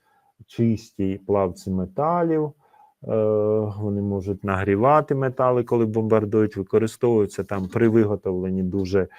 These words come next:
е, маленьких, е, мік-, мікрочіпів, е, за допомогою електронних пучків там усе виготовляється. Раніше в телевізорах, е, в кінескопах, е, це такі телевізори, великі такі коробки були.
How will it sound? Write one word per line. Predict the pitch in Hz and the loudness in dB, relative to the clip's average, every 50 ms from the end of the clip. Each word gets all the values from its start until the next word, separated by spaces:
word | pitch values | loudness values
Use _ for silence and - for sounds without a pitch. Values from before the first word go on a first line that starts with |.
| - - - - - - - - _ - | -20 -20 -20 -20 -20 -20 -20 -20 _ -4
е, | 101 101 101 101 101 101 101 98 101 | -2 0 0 2 2 0 0 0 -2
маленьких, | 98 104 110 113 117 117 117 117 113 104 - - 101 92 - - - | 0 2 4 4 6 6 4 2 0 -2 -4 -6 -8 -8 -10 -6 -2
е, | 104 | 0
мік-, | 98 98 98 98 95 98 104 101 - _ - - - - - | 2 2 2 0 0 -2 -6 -8 -8 _ -18 -18 -18 -16 -12
мікрочіпів, | 104 107 117 123 120 - - 110 110 104 98 - - - 151 160 170 180 170 - - 151 147 147 143 139 - _ _ _ _ _ _ - | -8 -4 -4 -4 -4 -4 0 2 2 2 2 0 -4 -4 0 2 2 2 2 2 2 2 2 2 2 -2 -6 _ _ _ _ _ _ -12
е, | 120 117 117 117 | -8 -4 -4 -4
за | 113 120 120 | -2 0 0
допомогою | 123 120 120 - 123 123 123 123 123 | -2 -2 0 -2 -4 -2 0 2 4
електронних | 120 120 113 - _ 127 123 120 123 120 120 120 123 120 117 120 117 - _ | 4 4 2 0 _ -2 -2 -2 -2 -2 -4 -4 -4 -4 -6 -6 -8 -8 _
пучків | - 117 113 - - _ 120 117 113 110 | -6 -6 -6 -6 -8 _ -2 -2 -2 0
там | - 113 113 113 | -2 -2 -2 -2
усе | 110 104 - - 107 | -4 -4 -2 -2 0
виготовляється. | 104 107 101 110 104 - 110 104 104 104 104 104 104 101 98 98 - - - 104 95 - - - - _ _ _ | 0 0 0 0 -2 0 0 0 2 2 2 2 2 2 0 -2 -6 -8 -10 -12 -12 -12 -16 -20 -20 _ _ _
Раніше | - 117 120 139 156 143 - 127 | -2 -2 0 0 -2 -2 -2 -4
в | 107 | 0
телевізорах, | - 117 110 107 104 101 104 143 170 175 156 147 151 143 139 135 135 135 123 - - | 2 4 6 6 6 6 6 4 2 2 6 8 8 8 8 8 6 4 2 -2 -4
е, | 113 107 104 104 104 104 101 101 | -2 0 0 2 2 2 2 0
в | 101 98 101 101 - | 0 -2 -4 -10 -12
кінескопах, | _ - 120 117 117 113 - - - - 113 110 110 104 - 107 101 - - 113 | _ -6 -4 -4 -4 -4 -6 -10 -4 -2 0 0 0 -2 -4 -6 -6 -6 -8 -8
е, | 104 104 104 101 | -4 -4 -4 -4
це | 98 - - - | -6 -10 -8 -8
такі | 107 - - 98 | -6 -6 -6 -4
телевізори, | - 107 104 104 104 101 104 98 92 101 95 95 | -2 2 2 2 2 2 0 -2 -2 -4 -4 0
великі | 92 101 101 98 92 - 98 | 2 2 2 2 -2 -6 -10
такі | - - 82 95 90 | -12 -10 -10 -10 -8
коробки | - - 98 92 92 90 - - _ 92 | -4 -2 0 0 0 -2 -4 -6 _ -10
були. | 80 80 85 85 85 85 82 | -8 -6 -6 -6 -4 -6 -6